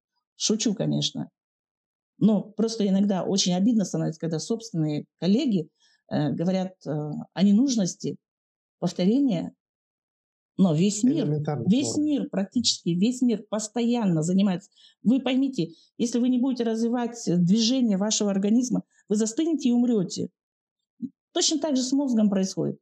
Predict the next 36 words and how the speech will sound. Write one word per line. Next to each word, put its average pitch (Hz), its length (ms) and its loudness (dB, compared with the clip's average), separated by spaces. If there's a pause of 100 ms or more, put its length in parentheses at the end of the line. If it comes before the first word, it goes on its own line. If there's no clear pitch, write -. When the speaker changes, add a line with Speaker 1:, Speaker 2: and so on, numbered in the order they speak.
(180)
Speaker 1:
И 196 100 -14
точно 277 340 -2
так 247 180 -2
же 208 80 0
с - 20 -10
нашими 214 300 0
человеческими 196 580 0
отношениями 196 500 0
в 165 60 -4
обществе. - 460 -6 (420)
Если 226 280 2
мы 220 140 2
не 220 80 2
будем 214 200 2
повторять, 202 360 -2
что - 180 -2
это 196 260 0
этично, - 500 -2 (560)
что - 160 -2
вот 214 100 2
это 226 140 -2
правильно, 196 360 0
а 165 40 0
вот 190 120 -2
это 196 140 -2
неправильно, 220 520 -2 (380)
мы 190 160 4
перестанем 302 440 0
понимать, 254 340 2
где 170 180 0
светлое, 226 440 -2
где 175 180 -2
темное. 254 400 0 (720)
Знаете, 262 400 -2
общество 208 560 -2
выросло. 214 540 -2